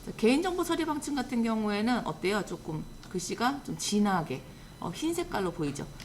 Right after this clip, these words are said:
나머지는 좀 회색깔 글씨인데 얘는 좀 글자 색깔이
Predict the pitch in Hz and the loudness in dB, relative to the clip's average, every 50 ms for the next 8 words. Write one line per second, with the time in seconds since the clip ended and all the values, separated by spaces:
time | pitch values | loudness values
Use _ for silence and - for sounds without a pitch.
0 | - - 165 165 185 180 175 - 170 175 202 214 208 208 190 190 196 254 311 320 | -6 0 0 2 2 2 0 -2 -2 -2 -2 -2 -2 -2 -2 0 2 2 2 2
1 | 349 339 349 - 262 233 - - 151 - - 156 165 - - - - - 156 170 | 0 -2 -2 -2 -4 -2 -2 -2 -4 -2 -2 -2 0 0 0 0 0 -2 -2 -4
2 | 170 165 160 160 - - 175 - 190 175 170 165 - 175 180 220 240 247 | -4 -4 -6 -8 -6 -6 -4 -4 -2 -4 -4 -4 -4 -2 -2 0 -2 -2